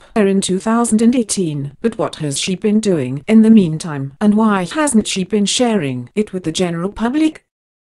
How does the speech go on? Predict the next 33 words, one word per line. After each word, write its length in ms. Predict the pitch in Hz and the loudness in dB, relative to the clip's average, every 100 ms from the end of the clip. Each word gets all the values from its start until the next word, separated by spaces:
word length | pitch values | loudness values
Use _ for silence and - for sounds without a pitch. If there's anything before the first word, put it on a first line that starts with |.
| _ _ _ _ _ _ - | _ _ _ _ _ _ -6
Here's 360 | 294 285 277 | 2 2 2
what 180 | 160 - | -4 0
we 140 | 214 | 4
know 220 | 208 262 214 | 6 6 2
about 320 | 156 147 143 | 0 -4 -2
Curry's 360 | 226 233 185 | 2 2 2
time 380 | - 294 208 180 | -2 0 2 4
away 480 | 196 190 160 143 160 | 0 0 -2 -4 -8
from 200 | - 233 | 2 8
the 120 | 226 | 8
spotlight. 800 | 220 - 202 190 147 135 139 - _ _ _ _ _ _ _ _ _ _ _ _ - | 6 -2 -4 -4 -6 -8 -10 -18 _ _ _ _ _ _ _ _ _ _ _ _ -4
Her 220 | 214 202 | 2 2
exit 580 | 196 - 151 147 - - | 2 -2 -6 -6 -10 -8
from 240 | - 226 | 4 8
the 80 | 226 | 8
Today 360 | 226 156 202 180 | 4 -4 -2 -2
Show 200 | - 294 | 0 0
led 240 | 302 302 | 0 0
to 100 | 165 | -4
bitterness. 640 | 170 160 156 135 135 - - _ _ _ _ _ _ _ _ _ _ _ - | -4 -4 -4 -4 -6 -8 -14 _ _ _ _ _ _ _ _ _ _ _ -4
By 200 | 233 233 | 2 4
now, 560 | 226 196 160 156 156 | 6 4 -2 -6 -4
most 300 | 214 220 214 | 2 2 2
folks 540 | - 208 160 123 - - | -4 -4 -2 -4 -8 -4
have 160 | 214 | -4
heard 240 | 226 247 240 | 2 2 2
that 200 | 247 - | -2 -2
Curry 320 | 302 294 220 | 0 2 4
left 320 | 208 - - | 2 -2 -12
Today 560 | - 180 170 131 131 135 | -12 -6 -4 -4 -6 -8
under 320 | 170 196 151 | -4 -2 -2
dubious 520 | 156 240 226 160 139 - | 0 0 0 -2 -6 -2
circumstances. 1200 | 202 185 170 147 - 220 180 170 139 131 - | 0 -2 -4 -6 -2 -2 -2 -4 -6 -8 -10